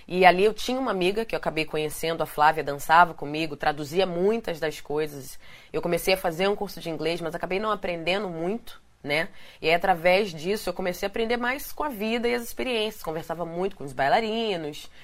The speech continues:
E aí eu fui aprendendo um pouco da língua, um pouco da cultura.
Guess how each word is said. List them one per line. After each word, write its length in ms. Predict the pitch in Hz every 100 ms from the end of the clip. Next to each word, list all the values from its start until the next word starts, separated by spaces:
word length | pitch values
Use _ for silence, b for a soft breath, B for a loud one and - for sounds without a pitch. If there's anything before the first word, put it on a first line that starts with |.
| B B
E 100 | 190
aí 140 | 196 226
eu 80 |
fui 180 | 240 247
aprendendo 720 | 240 254 254 202 196 220 226 -
um 100 | 180
pouco 280 | 185 190 214
da 100 | 180
língua, 320 | 175 190 202
um 60 | 175
pouco 240 | - -
da 100 | 190 196
cultura. 680 | 196 180 175 170 196 226